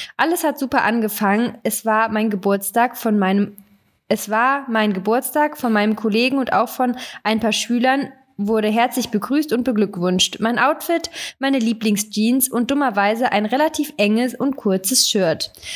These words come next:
An dem Tag war auch die Einschulung für die Neuen an der Berufsschule in dem Bildungszentrum.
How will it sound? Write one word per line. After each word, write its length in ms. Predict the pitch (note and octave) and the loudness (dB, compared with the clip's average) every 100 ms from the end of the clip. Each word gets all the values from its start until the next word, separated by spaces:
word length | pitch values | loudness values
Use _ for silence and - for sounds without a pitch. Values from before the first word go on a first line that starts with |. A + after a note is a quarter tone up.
| - - | -12 -2
An 140 | A3+ | 0
dem 120 | B3 | 0
Tag 380 | A#3+ C4 D4 D4 | 0 0 0 0
war 220 | B3+ G3 | 0 2
auch 120 | A#3 | 0
die 300 | - B3+ B3+ | -2 -2 0
Einschulung 800 | G#3+ A3+ B3 - A3 A3 B3 C4+ | 2 2 2 0 0 2 2 0
für 180 | C4+ A#3+ | 0 0
die 120 | G#3+ | 2
Neuen 560 | G#3+ G3+ G3+ A3 C#4 - | 4 4 2 2 0 0
an 140 | G#3+ A3+ | 0 4
der 160 | A#3 | 2
Berufsschule 960 | G#3+ A3 A3 G#3 - G3+ G3 G#3+ C#4+ C#4+ - - - | 2 0 2 0 0 0 2 0 0 -4 -14 -14 -8
in 160 | A#3 A3 | -2 2
dem 260 | B3+ B3 | 2 0
Bildungszentrum. 1000 | G#3+ A3 G3 G3 F#3+ F3 F3 - F3+ F3+ | 2 2 2 0 0 0 0 0 0 0